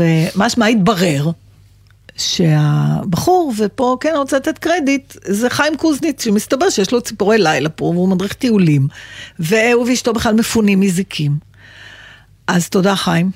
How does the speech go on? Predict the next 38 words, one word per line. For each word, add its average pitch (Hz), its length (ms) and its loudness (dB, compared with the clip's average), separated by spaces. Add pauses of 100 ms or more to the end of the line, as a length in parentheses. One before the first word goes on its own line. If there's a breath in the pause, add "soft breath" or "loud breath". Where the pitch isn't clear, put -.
(1120 loud breath)
ותודה 185 400 2
לכל 208 320 0
מי 214 80 2
שמסתבר 190 500 0
שזה 196 320 0
ממש, 185 260 2
כי - 100 -4
רוני 202 200 2
באיזשהו 214 260 0
אמרה 196 260 0
למוכר, 196 400 0
"אתה 185 120 -4
יודע 180 140 2
מה, 254 80 0
אז - 100 -4
תן 202 140 0
לי 254 100 2
לקנות 254 340 -2
שתי - 160 -2
מנות, 254 400 0
תיתן 214 280 0
את 262 100 0
זה 233 100 4
לחיילים 233 520 0
הבאים 240 300 0
שיבואו 262 480 0
שאין 262 300 0
להם." 269 240 0 (540 loud breath)
אמר 208 120 0
למוכר, 247 300 0
"אל 247 60 -2
תדאגי, 254 400 0
אף - 100 -6
אחד 277 160 0
לא 240 60 2
יוצא 240 180 0
מפה 185 420 2
רעב." 156 300 0